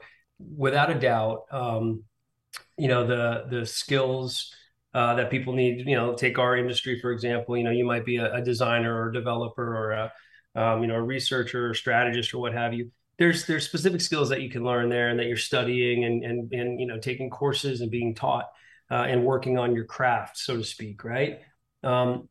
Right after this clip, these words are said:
and then the other pieces, which are the pieces that I do think are the most elusive and hardest for, for people these days to,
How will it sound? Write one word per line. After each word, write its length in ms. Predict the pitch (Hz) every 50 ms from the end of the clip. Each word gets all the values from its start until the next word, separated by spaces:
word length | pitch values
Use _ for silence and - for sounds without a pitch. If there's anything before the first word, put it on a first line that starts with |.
| _
and 180 | - 156 147 160
then 200 | 175 190 208 214
the 160 | 214 190 165
other 220 | 165 165 175 170
pieces, 440 | 170 - - 151 143 143 - 135 113
which 160 | 123 127 123
are 60 | 139 123
the 80 | 120
pieces 460 | 120 - 147 151 143 143 - 123 110
that 120 | 120 131 127
I 80 | 120
do 220 | 117 117 127 131 127
think 380 | 127 135 131 127 131 131 131 -
are 440 | 127 120 117 117 117 117 110 - 117
the 140 | 113 123 120
most 400 | 113 123 127 123 - - - -
elusive 500 | 135 127 123 127 127 127 - 170 170 170
and 100 | 131 123
hardest 640 | 117 120 127 127 127 131 127 - - - - - -
for, 360 | - 139 131 127 123 123 - -
for 180 | - 135 123
people 300 | - - 139 139 139 131
these 160 | 127 123 117
days 320 | 110 123 120 120 123 120 -
to, 240 | - 127 120 117 117